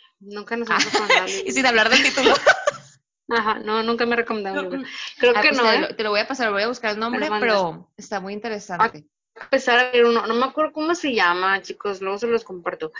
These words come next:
Speaker 1: Pero
Speaker 2: Ellas,
Speaker 1: es así como que
Speaker 2: investigadas.
Speaker 1: para,
Speaker 2: <laughs>
Speaker 1: ajá, ellas bien preparadas con lo que van a recomendar. De, como para que pienses en ti primero, pues.
Speaker 2: Sí, güey.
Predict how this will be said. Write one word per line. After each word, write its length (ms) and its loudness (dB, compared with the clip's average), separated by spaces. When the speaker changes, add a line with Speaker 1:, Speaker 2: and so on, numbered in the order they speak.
Speaker 1:
Pero 360 8
Speaker 2:
Ellas, 180 4
Speaker 1:
es 80 -4
así 120 -6
como 220 0
que 60 2
Speaker 2:
investigadas. 320 4
Speaker 1:
para, 460 2
Speaker 2:
<laughs> 560 -6
Speaker 1:
ajá, 320 0
ellas 220 4
bien 160 -2
preparadas 480 2
con 120 -6
lo 60 -4
que 120 -6
van 100 -6
a 80 -4
recomendar. 420 -6
De, 1300 4
como 300 -2
para 160 2
que 80 -12
pienses 300 -10
en 120 -8
ti 120 -20
primero, 480 -6
pues. 380 -20
Speaker 2:
Sí, 340 -6
güey. 180 -8